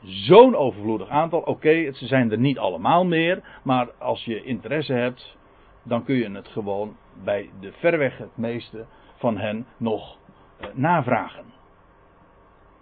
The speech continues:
Waarmee dus gezegd is: de opstanding van Christus Jezus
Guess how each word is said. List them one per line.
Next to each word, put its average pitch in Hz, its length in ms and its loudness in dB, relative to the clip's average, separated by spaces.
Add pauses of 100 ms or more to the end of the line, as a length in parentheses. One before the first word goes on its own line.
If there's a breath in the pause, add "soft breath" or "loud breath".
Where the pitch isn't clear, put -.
Waarmee 165 340 6
dus 139 220 -2
gezegd 135 400 -2
is: 135 400 -10 (220 soft breath)
de - 140 -2
opstanding 180 880 -2
van 160 240 -6
Christus 123 400 -10
Jezus 110 580 -6